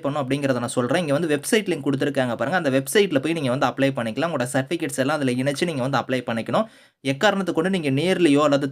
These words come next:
தபால் மூலமா இல்லைன்னா மின்னஞ்சல் மூலமா அனுப்பக்கூடாது அப்படிங்கிறத வந்து சொல்லியிருக்காங்க. அப்படி அனுப்புனீங்கன்னா ஏற்றுக்கொள்ளப்படாது அப்படிங்கிறதையும் சொல்லிட்டாங்க. So, நீங்க வந்து பார்த்தோன்னா, இதுல கொடுத்துருக்க அந்த வெப்சைட்ல போய் நீங்க அப்ளை பண்ணிக்கலாம். லாஸ்ட் டேட் வந்து தேர்ட்டி ஒன் டிசம்பர் தான் வந்து லாஸ்ட் டேட். அதுக்குள்ளார நீங்க அப்ளை பண்ற மாதிரி இருக்கும்.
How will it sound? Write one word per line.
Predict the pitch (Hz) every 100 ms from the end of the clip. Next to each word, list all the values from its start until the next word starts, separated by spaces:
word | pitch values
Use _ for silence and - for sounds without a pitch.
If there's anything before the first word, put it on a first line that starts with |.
| 131
தபால் | 139 165 156
மூலமா | 135 135
இல்லைன்னா | 139 143 135
மின்னஞ்சல் | 147 180 165 143 131
மூலமா | 123 156 131
அனுப்பக்கூடாது | 147 160 139 127 120 135
அப்படிங்கிறத | 117 131 123 113
வந்து | 123 135
சொல்லியிருக்காங்க. | 123 127 120 113 170
அப்படி | 139 120
அனுப்புனீங்கன்னா | 135 170 165 139 196 143
ஏற்றுக்கொள்ளப்படாது | 147 165 143 135 131 120 131
அப்படிங்கிறதையும் | 127 127 127 127 139
சொல்லிட்டாங்க. | 123 117 113 143 220 - _ _ -
So, | 151 143
நீங்க | 143
வந்து | 170 185
பார்த்தோன்னா, | 160 185 226
இதுல | 165 135 135
கொடுத்துருக்க | 180 196 180
அந்த | 147
வெப்சைட்ல | 135 135 196 180 139
போய் | 185
நீங்க | 160 123
அப்ளை | 143 139
பண்ணிக்கலாம். | 131 117 143 180 135
லாஸ்ட் | 143 190 -
டேட் | 175 143
வந்து | 127 180 165
தேர்ட்டி | 180 190 180
ஒன் | 170 131
டிசம்பர் | 131 156 147 147
தான் | 135
வந்து | 127 113
லாஸ்ட் | 131 139
டேட். | 110 95 170
அதுக்குள்ளார | 127 123 143 151
நீங்க | 127 107
அப்ளை | 127 127
பண்ற | 120 110 117
மாதிரி | 127 110
இருக்கும். | - 233